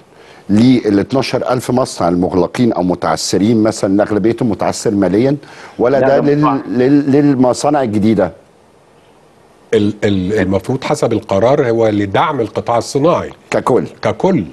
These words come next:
Speaker 3: يعني.
Speaker 1: باشمهندس أسامة، هو ككل ولا للمصانع
Speaker 2: لا، لا، هو
Speaker 1: المغلقة؟
Speaker 2: حضرتك دي مبادرة لوزارة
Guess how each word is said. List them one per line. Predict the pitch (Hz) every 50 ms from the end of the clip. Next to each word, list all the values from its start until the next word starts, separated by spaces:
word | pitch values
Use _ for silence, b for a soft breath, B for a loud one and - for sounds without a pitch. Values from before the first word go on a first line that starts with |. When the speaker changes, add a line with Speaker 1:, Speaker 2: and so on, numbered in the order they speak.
| - -
Speaker 3:
يعني. | 95 90 85 90
Speaker 1:
باشمهندس | 120 117 - 139 156 170 160 - 175
أسامة، | 151 - - 185 196 180 147
هو | 147 143 139 -
ككل | - 123 - - 160 202 220 220 208
ولا | 180 156 135 131 127 131 135 -
للمصانع | 127 120 127 147 170 185 185 143 139 127 123 127 131 165 160 156
Speaker 2:
لا، | 147
لا، | 139 135
هو | 127
Speaker 1:
المغلقة؟ | 131 131 120 117 - 120 98
Speaker 2:
حضرتك | 117 127 135 131 - 127 110 101 -
دي | 110 117 123 127
مبادرة | 117 113 104 101 110 117 113 107 107 101 92
لوزارة | 95 95 104 113 113 110 95 107 117